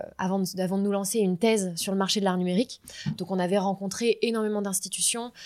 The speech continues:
des artistes de premiers potentiels clients. Et ça nous avait permis aussi de comprendre, euh, euh, le modèle à penser, euh, pour Artpoint,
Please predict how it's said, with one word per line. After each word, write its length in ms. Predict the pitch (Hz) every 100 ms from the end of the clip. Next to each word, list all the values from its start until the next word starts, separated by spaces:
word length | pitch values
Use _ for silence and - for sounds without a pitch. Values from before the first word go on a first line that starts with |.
| - 185
des 160 | 180
artistes 540 | 175 - 240 - - 170
de 120 | 175
premiers 540 | 170 - 208 214 214
potentiels 440 | 214 190 190 202 180
clients. 300 | 202 214 254 - - - -
Et 60 |
ça 160 | 170 190
nous 160 | 196 190
avait 180 | 185
permis 460 | 185 233 226 233 240
aussi 240 | 208 -
de 120 | 202 196
comprendre, 600 | 208 196 - 220 226 185
euh, 220 | 165 - - - - -
euh, 180 | - 170
le 140 | 175
modèle 600 | 185 202 196 208 202 160 -
à 240 | 160 156
penser, 500 | 190 185 - 214 196
euh, 280 | 165 156 160
pour 180 | 180 165
Artpoint, 320 | - 202